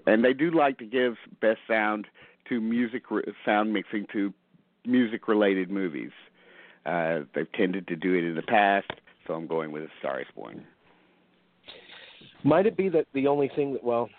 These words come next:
Speaker 2: maybe not. Might it be that the, uh, Bohemian has to win one of these because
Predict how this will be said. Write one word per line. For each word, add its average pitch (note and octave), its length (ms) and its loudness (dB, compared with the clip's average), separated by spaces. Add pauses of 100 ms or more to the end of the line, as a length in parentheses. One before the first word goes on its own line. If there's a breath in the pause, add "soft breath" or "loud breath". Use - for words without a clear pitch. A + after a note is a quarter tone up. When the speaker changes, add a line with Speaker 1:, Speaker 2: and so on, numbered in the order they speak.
(160 soft breath)
Speaker 2:
maybe A#2 240 -6
not. E2+ 260 -6 (100)
Might C3 220 0
it - 100 -6
be C3+ 140 -2
that B2 140 0 (120)
the, A2 200 -6
uh, - 200 -12 (540 loud breath)
Bohemian A#2+ 480 2
has A#2 240 0
to B2 80 -4
win A2+ 220 2
one A2 160 2
of A#2 100 -4
these B2+ 240 -4
because G2+ 280 -10